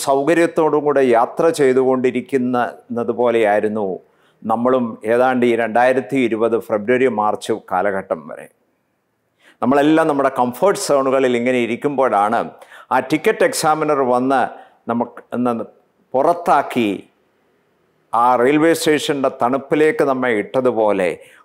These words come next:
കോവിഡ് കടന്നു വന്ന് നമ്മുടെ ദൈനംദിന ജീവിതത്തിൻ്റെ ക്രമമെല്ലാം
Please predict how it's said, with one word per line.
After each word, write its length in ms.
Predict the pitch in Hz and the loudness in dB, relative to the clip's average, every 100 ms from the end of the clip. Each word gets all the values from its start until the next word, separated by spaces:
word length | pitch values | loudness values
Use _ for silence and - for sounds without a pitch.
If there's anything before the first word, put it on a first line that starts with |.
| _ 123 | _ 0
കോവിഡ് 400 | 139 160 165 156 | 2 2 2 2
കടന്നു 360 | 120 120 131 139 120 | 2 0 0 0 0
വന്ന് 320 | 110 104 92 - _ _ _ 113 | -2 -4 -6 -6 _ _ _ -4
നമ്മുടെ 320 | 123 143 135 104 - - _ - 110 | -2 0 2 0 -4 -20 _ -4 0
ദൈനംദിന 480 | 135 156 156 151 143 110 | 2 0 0 0 0 0
ജീവിതത്തിൻ്റെ 720 | 123 127 127 127 - 123 120 - | -2 0 0 0 -2 -2 -2 -2
ക്രമമെല്ലാം 680 | 107 123 131 117 123 123 | -2 0 0 0 0 0